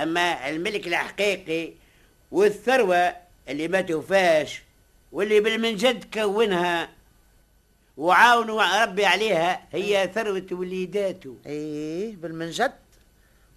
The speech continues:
Speaker 2: وليداته ما شاء الله عليهم وبكلهم ناجمين.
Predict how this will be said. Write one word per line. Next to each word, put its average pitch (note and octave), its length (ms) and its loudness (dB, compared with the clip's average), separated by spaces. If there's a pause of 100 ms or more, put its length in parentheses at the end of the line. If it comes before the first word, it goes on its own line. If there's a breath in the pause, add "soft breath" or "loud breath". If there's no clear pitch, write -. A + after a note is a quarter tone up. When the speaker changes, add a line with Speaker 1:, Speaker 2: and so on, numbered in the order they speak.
Speaker 2:
وليداته E3 500 -6
ما E3+ 140 -8
شاء F#3+ 220 -4
الله E3+ 220 -6
عليهم G#3 500 -4
وبكلهم F4 840 2
ناجمين. A#3 520 0